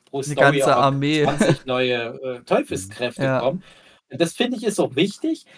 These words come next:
Speaker 1: aber ich hatte halt echt ein bisschen Schiss, dass die so in so eine, ja, das ist unser Joker, in so eine
Speaker 2: Ja.
Speaker 1: Richtung gehen.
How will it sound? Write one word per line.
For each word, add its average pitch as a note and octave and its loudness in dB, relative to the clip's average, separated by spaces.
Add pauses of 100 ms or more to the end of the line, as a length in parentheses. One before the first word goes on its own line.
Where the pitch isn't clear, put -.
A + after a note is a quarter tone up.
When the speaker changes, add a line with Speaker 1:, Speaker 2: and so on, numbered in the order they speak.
(160)
Speaker 1:
aber D#3+ 2
ich - -12
hatte E3+ -8
halt - -12
echt G#3+ -2
ein E3 -8
bisschen F3+ 2
Schiss, - 0
dass D#3+ 0
die - -12
so C#3 -2 (300)
in C3+ -8
so C3+ -4
eine, C#3 2
ja, C#3+ -2
das C3 -10
ist D3 -6
unser B2+ -2
Joker, C#4+ 2 (480)
in F3 -6
so F#3+ 4
eine G3 0
Speaker 2:
Ja. F#3+ 2
Speaker 1:
Richtung G#3+ -2
gehen. A3 -2